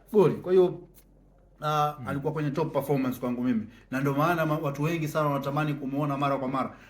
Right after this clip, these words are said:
Speaker 1: Na huyu ni mchezaji ambaye watu wana-, wanamuunderrate sana kwa maana hii. Ah, mechi chache alizocheza,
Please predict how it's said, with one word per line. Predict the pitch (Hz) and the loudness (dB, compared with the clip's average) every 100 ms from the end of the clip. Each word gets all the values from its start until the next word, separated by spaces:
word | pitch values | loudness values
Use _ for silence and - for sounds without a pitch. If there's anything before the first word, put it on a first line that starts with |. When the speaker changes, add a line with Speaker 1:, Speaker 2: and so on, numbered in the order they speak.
| - | -8
Speaker 1:
Na | 131 | 0
huyu | 165 262 214 156 151 - - _ | 2 4 4 2 -2 -8 -20 _
ni | 147 | -6
mchezaji | 151 156 185 180 | -4 -2 0 0
ambaye | 165 165 | 0 2
watu | 180 185 | 2 0
wana-, | 156 | -2
wanamuunderrate | 151 151 151 151 151 151 170 160 | -2 0 2 2 4 6 6 2
sana | - 143 113 | 0 -2 -2
kwa | 110 147 | -2 0
maana | 143 147 151 151 | 4 4 4 2
hii. | 165 110 - - - - - | 2 0 -4 -18 -20 -20 -8
Ah, | 143 151 151 - | -2 0 0 -2
mechi | 139 160 151 | 0 0 0
chache | - 240 226 | 4 4 4
alizocheza, | 185 180 226 160 139 | 0 2 2 2 0